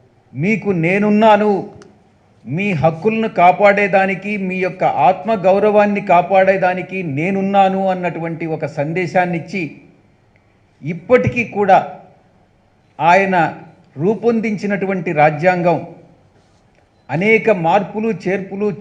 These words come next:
చేసుకున్నప్పటికీ కూడా, ఆయన ఆశయాలు, ఆయన కలలు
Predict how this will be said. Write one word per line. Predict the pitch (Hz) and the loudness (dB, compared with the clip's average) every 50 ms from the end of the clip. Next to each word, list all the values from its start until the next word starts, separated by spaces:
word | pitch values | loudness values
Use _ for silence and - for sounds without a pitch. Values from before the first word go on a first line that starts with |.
| - 170 | -6 -6
చేసుకున్నప్పటికీ | 180 175 - - - 196 196 196 196 196 - 190 - - - 180 170 | -6 -6 -6 -10 -10 -8 -6 -4 -6 -6 -6 -8 -10 -10 -10 -12 -12
కూడా, | - - 170 165 185 196 185 - - - - - - _ _ _ _ _ - - - - _ _ _ _ _ _ _ _ _ _ - | -10 -6 2 4 6 6 6 2 -2 -12 -18 -20 -20 _ _ _ _ _ -20 -20 -20 -20 _ _ _ _ _ _ _ _ _ _ 0
ఆయన | 151 180 190 202 196 190 170 139 - - | 4 6 6 6 4 2 -2 -6 -6 -4
ఆశయాలు, | 139 160 180 170 - 226 220 220 214 208 208 208 220 220 208 - - | 0 2 2 2 2 4 4 6 6 6 6 4 2 0 0 0 2
ఆయన | 180 180 185 180 170 156 | 2 2 4 2 0 -4
కలలు | - - 165 170 190 202 196 202 196 156 - - - | -2 -2 0 2 2 2 2 0 0 -2 -4 -10 -16